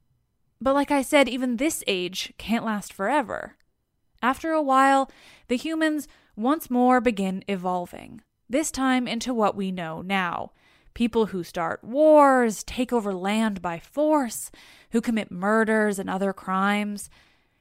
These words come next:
This is what the Greeks called the Bronze Age, the Age of Weapons. Lawlessness reigns, and Estrella isn't having it. She doesn't, though, try to change it.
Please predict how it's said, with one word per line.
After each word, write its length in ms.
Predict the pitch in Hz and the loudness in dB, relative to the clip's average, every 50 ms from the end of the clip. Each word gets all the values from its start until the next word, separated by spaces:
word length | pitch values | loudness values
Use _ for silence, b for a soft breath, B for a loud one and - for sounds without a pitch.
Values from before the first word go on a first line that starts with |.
| b b | b b
This 160 | 220 247 240 | 0 0 0
is 140 | 311 285 285 | 0 0 -2
what 140 | 294 294 | -2 -2
the 80 | - 269 | -2 -4
Greeks 340 | 226 220 214 196 190 - - | -2 -2 -2 -2 -4 -8 -12
called 520 | - - 185 180 180 185 196 180 180 175 | -8 -4 -2 -2 -2 -2 -4 -6 -8 -10
the 60 | 175 | -10
Bronze 480 | 175 170 190 190 185 180 180 175 175 - | -4 -2 0 0 0 0 -4 -6 -8 -8
Age, 480 | - - - - - - - - - - | -8 -10 -10 -10 -12 -14 -14 -14 -14 -10
the 120 | - 190 196 | -6 -4 -2
Age 420 | - 226 233 240 240 208 202 208 233 - | 0 2 2 2 0 -2 -6 -10 -8 -8
of 160 | 233 226 202 | -8 -8 -6
Weapons. 760 | 190 196 - - - - - - - - - - - - - - _ _ _ B B B B B B B | -6 -6 -6 -8 -8 -12 -12 -12 -12 -14 -14 -14 -16 -16 -18 -20 _ _ _ B B B B B B B
Lawlessness 880 | - 190 196 202 208 214 214 214 214 208 - - 208 196 190 180 - - | -2 0 2 4 4 4 4 2 0 -2 -2 -6 -6 -6 -6 -6 -8 -14
reigns, 760 | - 185 190 208 220 233 240 233 233 226 226 220 208 196 - - | -16 -10 -6 -4 -2 0 0 0 0 -2 -2 -4 -4 -6 -8 -8
and 260 | 214 214 208 196 - b b b b b b b b b b b b | -6 -6 -6 -6 -8 b b b b b b b b b b b b
Estrella 520 | 247 233 - - 247 254 277 277 262 - - | -8 -8 -6 -4 -2 0 2 2 2 0 0
isn't 320 | 233 240 233 214 190 - | 0 0 0 -2 -4 -8
having 380 | - - 185 196 202 208 - - | -8 -6 -4 -4 -4 -6 -10 -12
it. 280 | - - - - - - _ _ _ _ _ _ _ _ _ _ _ _ - | -14 -16 -16 -18 -20 -20 _ _ _ _ _ _ _ _ _ _ _ _ -14
She 160 | - - 269 | -10 -2 2
doesn't, 420 | 330 370 359 392 392 285 - _ _ _ _ - | 2 2 2 0 -6 -8 -10 _ _ _ _ -2
though, 420 | - 254 254 240 226 214 - - - b b b b b | 0 2 4 4 2 0 -2 -6 -14 b b b b b
try 200 | b - 233 220 | b 0 0 0
to 100 | 190 180 175 | 0 0 -4
change 640 | _ - - - - - 196 202 233 269 320 330 | _ -14 -16 -14 -10 -8 -6 -4 -4 -4 -2 -2
it. 240 | 370 381 381 - | -2 -2 -2 -4